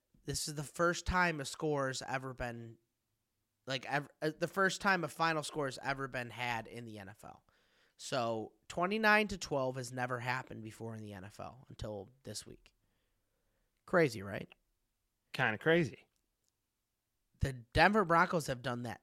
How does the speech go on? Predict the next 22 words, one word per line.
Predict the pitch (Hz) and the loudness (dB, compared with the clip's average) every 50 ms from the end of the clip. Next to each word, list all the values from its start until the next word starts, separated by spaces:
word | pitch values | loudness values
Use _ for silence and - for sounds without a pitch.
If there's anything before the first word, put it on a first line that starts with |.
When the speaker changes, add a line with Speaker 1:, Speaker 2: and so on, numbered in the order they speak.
| _ _ | _ _
Speaker 1:
two | - - - 196 196 196 | -10 -6 -4 -4 -4 -2
times | - - 165 160 156 135 117 113 | -2 0 0 0 0 -2 -4 -6
this | 117 117 - - | -8 -8 -8 -8
year. | - 76 71 123 - _ _ _ _ _ _ _ _ _ _ _ _ _ _ _ _ _ _ _ _ _ _ _ _ _ _ _ _ _ _ _ _ _ _ _ _ _ _ _ _ _ - 117 123 | -8 -10 -14 -14 -16 _ _ _ _ _ _ _ _ _ _ _ _ _ _ _ _ _ _ _ _ _ _ _ _ _ _ _ _ _ _ _ _ _ _ _ _ _ _ _ _ _ -18 -16 -14
Th-, | 123 123 - _ _ _ _ | -14 -16 -16 _ _ _ _
Sean | - - - 165 175 202 202 | -2 4 8 8 8 8 8
Payton | 214 202 208 202 202 | 6 4 4 4 2
did | 190 190 180 | 2 2 2
an | 170 | 2
interview, | 147 135 135 135 131 127 117 117 107 104 107 120 127 - _ _ - | 0 0 0 0 -2 -2 -4 -6 -6 -6 -6 -8 -10 -16 _ _ -2
or | 131 147 143 135 | 0 2 2 2
not | 135 143 143 143 131 | 2 2 2 2 2
an | 117 | 0
interview, | 117 113 113 110 113 113 110 | -4 -6 -6 -6 -6 -6 -4
I | 110 113 | -4 -4
guess | 117 113 - - | -6 -6 -6 -4
it | 117 | -6
was | 113 110 | -6 -8
just, | - - 113 - 113 | -8 -8 -8 -8 -8
like, | 107 - | -8 -8
his, | - 113 107 104 - - - - - - _ _ _ _ _ _ _ _ _ _ _ _ _ _ _ _ | -8 -8 -8 -6 -6 -6 -6 -8 -10 -12 _ _ _ _ _ _ _ _ _ _ _ _ _ _ _ _
like, | 120 120 113 110 | -8 -8 -8 -8